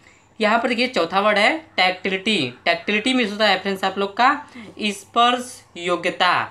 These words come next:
या स्पर्शनीयता, आप लोग यहाँ पर लिख सकते हैं स्पर्शनीयता या स्पर्श योग्यता। पांचवा वर्ड है फ्रेंड्स टैक्सन।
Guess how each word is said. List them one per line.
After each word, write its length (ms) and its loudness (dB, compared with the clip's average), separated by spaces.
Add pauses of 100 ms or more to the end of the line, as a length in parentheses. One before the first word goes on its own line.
(380)
या 520 4
स्पर्शनीयता, 1200 0
आप 480 0
लोग 120 -2
यहाँ 180 2
पर 80 -6
लिख 100 -6
सकते 200 -6
हैं 800 -4
स्पर्शनीयता 1120 0 (360)
या 280 0
स्पर्श 600 -4
योग्यता। 500 0 (1700)
पांचवा 280 2
वर्ड 180 2
है 80 -2
फ्रेंड्स 340 -2 (100)
टैक्सन। 640 0